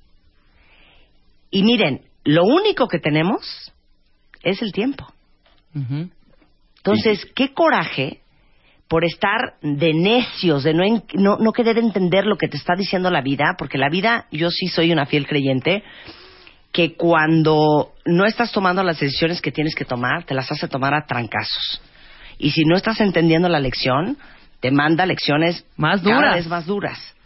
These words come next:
Speaker 3: Sí, claro. Cada vez que
Speaker 1: Entonces,
Speaker 3: vayas a
Speaker 1: perdemos
Speaker 3: vol-,
Speaker 1: mucho tiempo.
Speaker 3: cada vez que vayas a volver, a-, que regreses a este tipo de relaciones, pregúntate nada más un minuto antes, ¿qué espero que suceda diferente esta vez?
Speaker 1: Ujú.
Speaker 3: Y una vez que tengas tu respuesta,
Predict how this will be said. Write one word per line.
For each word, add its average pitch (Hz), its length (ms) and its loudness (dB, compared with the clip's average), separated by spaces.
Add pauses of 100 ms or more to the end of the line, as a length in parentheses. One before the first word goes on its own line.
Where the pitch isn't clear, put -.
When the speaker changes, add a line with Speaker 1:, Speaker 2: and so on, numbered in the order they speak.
(120)
Speaker 3:
Sí, - 160 -10
claro. 85 260 -6 (420)
Cada 196 180 2
vez 208 100 0
que 247 60 0
Speaker 1:
Entonces, - 40 2
Speaker 3:
vayas 185 140 4
a 208 80 2
Speaker 1:
perdemos 269 280 2
Speaker 3:
vol-, 208 40 -2
Speaker 1:
mucho 254 240 -2
tiempo. 254 300 -2
Speaker 3:
cada 185 120 2
vez 190 120 0
que 175 100 -2
vayas 156 200 0
a 135 60 0
volver, 104 380 2 (360)
a-, - 240 -20
que - 100 -4
regreses 110 560 -2
a 117 40 -4
este - 140 -8
tipo - 200 -6
de 101 60 0
relaciones, 117 280 -2
pregúntate 131 440 0
nada 123 120 2
más 123 160 0
un 123 80 2
minuto 104 300 2
antes, 80 340 -4 (760)
¿qué 185 120 2
espero 165 500 0 (200)
que - 100 -2
suceda 117 360 0
diferente 101 500 0
esta 95 200 -2
vez? 107 380 -4 (160)
Speaker 1:
Ujú. 143 260 -12 (440)
Speaker 3:
Y 147 100 2
una 196 140 4
vez - 100 0
que - 100 -6
tengas 135 260 0
tu 110 100 -2
respuesta, 104 520 -4